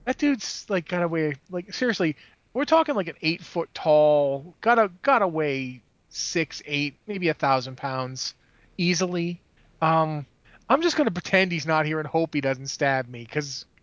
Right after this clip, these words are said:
'cause, uh, he's gonna stab me if I, if I notice him. He'll stab me. He will. And the knife in a Tauren's hand has gotta be the size of, like, a sword in anybody else's hand. It's, like, the size of an actual gnome. Like, he has a gnome in his hand. It's like a gnome-sized blade.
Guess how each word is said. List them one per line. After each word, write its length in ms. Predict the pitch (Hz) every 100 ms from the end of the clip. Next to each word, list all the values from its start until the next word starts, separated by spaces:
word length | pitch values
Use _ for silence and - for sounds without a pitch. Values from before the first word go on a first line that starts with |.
| - -
'cause, 260 | - 208 175
uh, 300 | - 190 190
he's 240 | - 160 165
gonna 300 | 240 196 147
stab 340 | 160 139 127
me 180 | 120 104 -
if 120 | -
I, 100 | 135
if 240 | 127 - 143
I 100 | 127
notice 340 | 120 117 110
him. 140 | 110 107
He'll 80 | 175
stab 380 | 151 127 113 104
me. 100 | 113
He 120 | 147
will. 280 | 147 131 120 - - -
And 200 | 196 - _ -
the 120 | 226
knife 300 | 294 302 -
in 60 | 190
a 80 |
Tauren's 380 | 170 170 165 175
hand 240 | 180 180 165
has 100 | 143
gotta 200 | 151 147
be 100 | 143
the 80 |
size 380 | 143 147 139 135
of, 120 | 131 127
like, 220 | 123 - -
a 40 |
sword 540 | - - 139 139 151 156 _ _ _ _
in 80 | 139
anybody 320 | 147 147 131
else's 260 | 135 143 147
hand. 140 | 165 277
It's, 160 | 262
like, 160 | 302 -
the 80 | 208
size 300 | 208 185 156
of 60 |
an 60 | 156
actual 360 | 147 - 135
gnome. 300 | 127 120 104 113
Like, 120 | 143
he 100 | 320
has 180 | 285 185
a 40 |
gnome 360 | 160 151 135 120
in 80 |
his 160 | 110 104
hand. 320 | 101 85 80 _ _ _
It's 120 | 214 233
like 120 | 196
a 40 |
gnome-sized 840 | 180 180 180 170 - 160 147 135 -
blade. 400 | 135 123 107